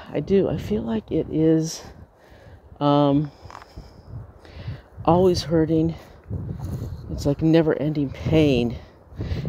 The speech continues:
And sometimes, I mean, when I sit, it doesn't really hurt.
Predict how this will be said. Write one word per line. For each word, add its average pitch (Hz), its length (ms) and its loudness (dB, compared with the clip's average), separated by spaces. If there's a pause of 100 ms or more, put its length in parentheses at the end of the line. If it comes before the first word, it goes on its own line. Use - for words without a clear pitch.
(140)
And 156 480 4 (240)
sometimes, 214 640 4
I 151 60 4
mean, 160 200 2
when 143 140 -2
I 139 60 -4
sit, 170 280 0
it 147 100 -2
doesn't 127 260 0
really 135 200 0
hurt. 139 380 2